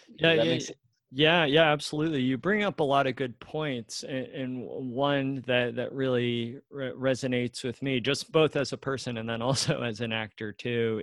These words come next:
Speaker 1: is, uh, I think it's, it's very common for us to fall into habits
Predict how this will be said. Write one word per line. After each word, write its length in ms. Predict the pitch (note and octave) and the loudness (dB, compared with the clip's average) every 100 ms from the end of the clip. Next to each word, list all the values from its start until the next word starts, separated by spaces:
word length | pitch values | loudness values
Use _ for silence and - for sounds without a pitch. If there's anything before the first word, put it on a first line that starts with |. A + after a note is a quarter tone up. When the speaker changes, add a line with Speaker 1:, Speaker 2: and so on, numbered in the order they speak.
| - | -2
Speaker 1:
is, 400 | A2+ A2 G#2 - _ _ _ _ _ _ _ _ - - | -2 -2 -8 -16 _ _ _ _ _ _ _ _ -14 0
uh, 160 | C#3 C#3+ | 0 2
I 120 | C#3 | -2
think 280 | - C#3 C3 | 0 0 -2
it's, 200 | A#2 C#3 | -6 -6
it's 200 | C3 - | -8 -4
very 300 | C#3+ B2+ B2+ | 0 0 -2
common 580 | - B2+ B2+ B2 A#2+ | 0 2 4 2 -2
for 240 | A2+ - A#2 | -4 -4 -4
us 260 | A#2 - - | -4 -6 -10
to 240 | B2+ A#2 | -8 -8
fall 420 | - - A#2 A#2 | -6 0 2 2
into 920 | A#2 A#2 - B2 A2+ A2+ A2+ A2+ A2 G#2 _ _ - | 2 -2 -4 -4 -2 -2 -4 -4 -6 -10 _ _ -2
habits 760 | C3+ A#2 B2 C#3+ - - - | 2 4 4 0 -4 -12 -14